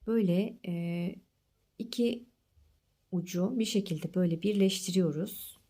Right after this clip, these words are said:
Tam kaldığımız yerden işaretleyip şu şekilde birleştiriyoruz. Ve iki tarafı birden aynı anda ilmekleriyle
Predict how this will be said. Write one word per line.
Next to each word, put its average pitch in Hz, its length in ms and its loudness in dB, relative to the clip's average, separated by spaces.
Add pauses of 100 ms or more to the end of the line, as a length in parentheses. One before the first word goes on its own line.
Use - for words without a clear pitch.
(100)
Tam - 140 -20 (120)
kaldığımız 185 680 2
yerden 165 580 0
işaretleyip - 760 -6
şu 247 140 -6
şekilde 180 500 -4
birleştiriyoruz. 220 1120 -2 (1800)
Ve 262 380 6 (960)
iki 254 220 -6
tarafı 202 460 2
birden 220 520 4
aynı 214 380 4
anda 160 440 0 (540)
ilmekleriyle 180 1120 2